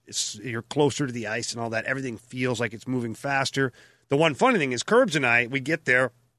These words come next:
and look, Curbs has been in every rink in the N H L. I've been to almost every one. A couple of the new ones I haven't been to yet, obviously, because they've been built in the last seven, eight years.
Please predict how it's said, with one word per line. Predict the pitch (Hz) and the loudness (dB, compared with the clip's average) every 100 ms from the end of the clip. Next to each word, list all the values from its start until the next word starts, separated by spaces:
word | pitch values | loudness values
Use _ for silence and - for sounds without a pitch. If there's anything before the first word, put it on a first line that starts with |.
| _ _ _ _ - | _ _ _ _ -12
and | 143 | -8
look, | 123 | -6
Curbs | - 143 123 | -4 -6 -6
has | 110 | -6
been | 120 | -6
in | 113 | -4
every | 110 107 | -6 -6
rink | 98 101 101 | -8 -10 -12
in | 98 | -14
the | 87 | -16
N | 87 | -18
H | 82 | -14
L. | 95 120 - _ _ _ | -6 -6 -6 _ _ _
I've | - 139 | 2 2
been | 131 131 | 2 -4
to | 120 | -6
almost | 110 135 156 147 127 - | -4 2 2 2 -2 -2
every | 120 123 | -4 -4
one. | 127 - | -4 -2
A | |
couple | - 165 147 | 0 0 0
of | |
the | 127 | -2
new | 135 | -2
ones | 123 120 | -2 -4
I | 117 | -2
haven't | 123 113 | -4 -4
been | 107 117 | -8 -8
to | 107 117 | -8 -10
yet, | 101 120 - | -2 0 0
obviously, | 107 107 110 135 | -4 -4 -6 -6
because | 139 120 104 | -6 -6 -4
they've | 117 104 | -4 -4
been | 107 | -6
built | 98 107 110 | -6 -6 -6
in | 110 | -8
the | |
last | 98 101 98 - | -6 -6 -2 -4
seven, | 117 101 | -4 -8
eight | 107 107 | -10 -10
years. | 107 107 110 | -8 -6 -6